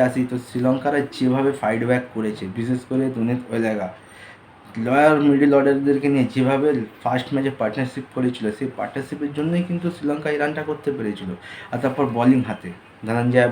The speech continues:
বলো, ওয়েলাগা বলো, হাসরাঙ্গা বলো, সবাই কিন্তু বেশ ভালো পারফরমেন্স করেছে, এবং তারা জানতো এই ম্যাচটা তাদের কাছে জেতা খুবই অসম্ভব ব্যাপার, কিন্তু সেখান থেকে তারা ম্যাচটা টাই করিয়েছে। তো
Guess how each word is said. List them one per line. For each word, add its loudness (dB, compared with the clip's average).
বলো, 4
ওয়েলাগা 4
বলো, 4
হাসরাঙ্গা 2
বলো, 0
সবাই 4
কিন্তু 4
বেশ 4
ভালো 2
পারফরমেন্স -2
করেছে, -8
এবং 0
তারা 6
জানতো 4
এই 8
ম্যাচটা 2
তাদের 2
কাছে 0
জেতা -2
খুবই 0
অসম্ভব -4
ব্যাপার, -8
কিন্তু 2
সেখান 2
থেকে 2
তারা 4
ম্যাচটা -2
টাই -4
করিয়েছে। -8
তো -4